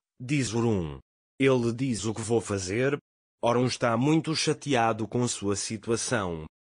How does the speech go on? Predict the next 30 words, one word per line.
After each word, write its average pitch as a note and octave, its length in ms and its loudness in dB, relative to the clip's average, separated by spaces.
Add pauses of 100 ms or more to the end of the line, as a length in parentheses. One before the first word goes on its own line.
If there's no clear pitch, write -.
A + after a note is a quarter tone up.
(200)
Mas C#3 240 2
agora B2 400 4
ele A2 340 2
não A2+ 240 0
pode B2 340 4
fazer A2+ 500 0
nada. F#2 380 2 (400)
Ele B2+ 320 4
diz A#2+ 300 -4
que A2 220 -2
é B2 120 2
como B2+ 260 0
se C3 300 2
alguém A2+ 380 4
tivesse C3+ 580 0
me A#2+ 120 2
acorrentado G#2 840 0
pelo G#2+ 260 0
braço B2 540 0
e A2+ 80 -4
me A#2+ 100 -2
trazido G#2+ 720 -2
aqui. G2+ 500 -4 (420)
Orun C3+ 260 2
olha G#2 440 2
em G2 80 2
seus C#3 380 0
olhos A2 340 2
com A2 180 -2
dor. G2 320 4